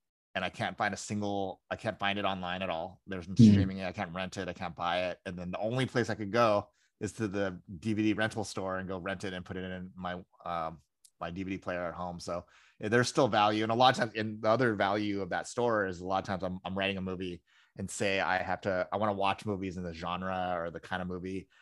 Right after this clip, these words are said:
Speaker 1: I could just talk to the guy behind the counter and they know a lot. And I'm like, "Hey, I'm doing this movie about sharks. What kind of movie do you think?" I, and then, like, they could list, like, fifty movies and I could rent 'em all right there. So
Speaker 2: You
Speaker 1: that's
Speaker 2: ba-
Speaker 1: been really, really nice.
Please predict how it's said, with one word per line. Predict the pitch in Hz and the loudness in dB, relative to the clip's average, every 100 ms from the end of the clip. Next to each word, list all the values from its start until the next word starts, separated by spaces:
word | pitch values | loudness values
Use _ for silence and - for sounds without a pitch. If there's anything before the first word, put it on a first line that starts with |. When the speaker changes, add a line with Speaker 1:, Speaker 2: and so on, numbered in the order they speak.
| _ - | _ -2
Speaker 1:
I | 98 | -2
could | 101 | 0
just | 110 | 0
talk | - - | 2 2
to | - | 0
the | 104 | -4
guy | 95 101 | 2 2
behind | 101 98 | 4 2
the | 98 | 0
counter | 104 113 101 98 _ _ - | -2 -2 -2 -8 _ _ -8
and | 95 | -2
they | 104 | 2
know | 107 110 | 4 4
a | |
lot. | 104 107 147 90 | 4 4 4 2
And | 95 | 0
I'm | 98 | 0
like, | 107 101 | 0 2
"Hey, | 123 | 4
I'm | 117 | 4
doing | 117 | 4
this | 117 110 | 0 0
movie | 110 107 | 0 2
about | 98 95 | 2 0
sharks. | - 95 92 95 - - - _ _ _ | -2 -2 -2 -2 -8 -12 -12 _ _ _
What | - 117 | -6 0
kind | 117 | 2
of | 110 | 2
movie | 110 107 | 2 2
do | |
you | 104 | 0
think?" | 98 | 0
I, | 98 101 | -4 -2
and | 101 | -2
then, | 98 | -2
like, | 98 | -2
they | 90 | -2
could | 101 | -2
list, | 104 110 | -2 -2
like, | 107 98 | -2 -4
fifty | 113 98 101 | -4 -4 -4
movies | 98 98 98 | -2 -2 -4
and | 95 | -4
I | 90 | -6
could | 90 | -4
rent | 95 95 | -4 -4
'em | 95 | -2
all | 95 95 | -2 0
right | 92 92 | -2 -2
there. | 90 90 87 - _ _ | -2 0 -2 -6 _ _
So | - | 6
Speaker 2:
You | 131 | 8
Speaker 1:
that's | 113 | 10
Speaker 2:
ba- | 113 | 8
Speaker 1:
been | 107 | 6
really, | 95 90 87 - _ - 117 - | 0 -4 -6 -12 _ -20 -20 -16
really | 101 92 | -6 -4
nice. | 85 78 90 - | -4 -8 -12 -16